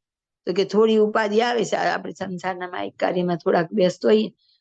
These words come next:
તોય આપણને ભગવાન ભજવાનું કે કંઈ જે સુખ હોય ને, સુખને માણવાનો સમય નથી રહેતો.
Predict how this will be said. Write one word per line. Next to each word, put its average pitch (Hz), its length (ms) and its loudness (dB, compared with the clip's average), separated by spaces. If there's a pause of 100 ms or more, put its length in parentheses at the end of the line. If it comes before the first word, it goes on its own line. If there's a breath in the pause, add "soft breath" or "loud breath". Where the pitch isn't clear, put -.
(120)
તોય 214 160 4
આપણને 185 340 0
ભગવાન 175 400 -2
ભજવાનું 175 480 -4
કે 208 360 -4
કંઈ 220 380 -6 (200)
જે 190 200 4
સુખ 233 340 -2
હોય 277 140 2
ને, 226 140 0
સુખને 247 380 -2
માણવાનો 214 760 -4
સમય 170 320 -6
નથી 90 240 -12
રહેતો. 196 220 -8